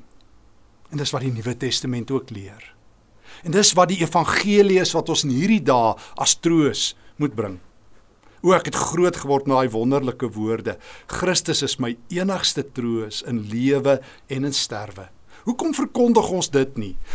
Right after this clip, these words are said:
Hoekom lei ons nog steeds aan die Job-flop dat ons elke mens se krisis en swaar kry vir hulle probeer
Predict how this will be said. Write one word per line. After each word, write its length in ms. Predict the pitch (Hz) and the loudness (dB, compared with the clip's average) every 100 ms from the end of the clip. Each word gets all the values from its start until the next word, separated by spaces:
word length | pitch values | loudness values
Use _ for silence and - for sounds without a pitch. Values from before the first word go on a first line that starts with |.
| - | -2
Hoekom 300 | 196 302 285 | 0 2 4
lei 140 | 160 185 | 8 8
ons 160 | 220 | 6
nog 160 | - 190 | 2 0
steeds 380 | - 208 208 - | 2 4 4 2
aan 100 | 165 | 0
die 120 | 156 | 2
Job-flop 640 | 135 196 - - 202 214 | 6 4 2 2 6 6
dat 180 | 160 135 | 4 0
ons 140 | 139 - | 0 0
elke 320 | 180 196 185 | 2 2 0
mens 300 | 160 170 160 | 0 -2 -2
se 100 | 151 | -4
krisis 600 | - 185 214 196 214 - | -4 -2 0 0 0 0
en 80 | 135 | 0
swaar 380 | - 160 170 156 | 2 2 2 0
kry 240 | 139 117 | -2 -4
vir 160 | - 117 | -2 -2
hulle 140 | 117 | -2
probeer 540 | - 113 117 120 120 | -4 -6 0 2 0